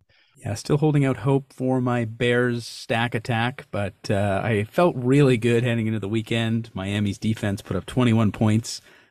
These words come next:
against the Jets on Friday night, and Justin Jefferson was out of the game, so I was kinda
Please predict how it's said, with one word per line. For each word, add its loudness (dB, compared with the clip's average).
against -2
the 0
Jets -2
on 0
Friday 0
night, 2
and -4
Justin 0
Jefferson 0
was -2
out 2
of 0
the -4
game, 4
so -4
I -4
was -8
kinda -4